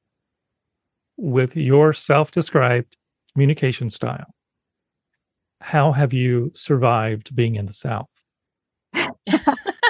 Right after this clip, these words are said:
Speaker 2: Originally from the South,
Speaker 1: I
Speaker 2: so I,
Speaker 1: know.
Speaker 2: I, it's called code switching, right? If you
Speaker 1: Right.
Speaker 2: get really good at code switching, um, and you know who you need to do it with, it gets a little bit better. Um,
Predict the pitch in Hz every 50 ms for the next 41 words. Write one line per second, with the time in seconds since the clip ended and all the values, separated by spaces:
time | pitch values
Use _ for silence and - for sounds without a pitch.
0 | - - - 466 - _ - 427 403 - _ - 392 - _ _ 359 - - _
1 | - 330 - _ - 294 254 247 269 269 269 320 349 370 381 381 415 415 - 339
2 | 311 294 277 262 247 233 - - 214 202 185 175 - - - 185 185 - 247 240
3 | 185 180 170 180 226 - 262 254 262 254 247 254 - - _ _ _ - 262 -
4 | 269 - 294 - 311 311 302 247 - 294 294 285 254 - - - 220 185 - -
5 | 196 196 190 - - 220 220 240 262 254 - - _ _ _ _ _ _ - 247
6 | - 127 254 240 - 277 269 262 208 202 220 247 269 320 359 370 359 - 330 330
7 | 320 294 247 - - - 277 254 262 247 254 - - - 208 202 - _ _ -
8 | - 196 190 202 220 226 285 - - - - - _ - 269 247 247 240 240 233
9 | 226 233 233 226 226 233 226 233 233 233 233 233 - - - 294 294 277 277 294
10 | 269 269 262 247 226 - 262 196 - 240 233 226 214 - - 196 202 196 196 202
11 | 214 196 - - - 220 262 233 - 269 262 262 269 - - 262 247 - - 247
12 | 233 202 175 - - - - - - _ _ 233 220 208 202 196 196 196 208 220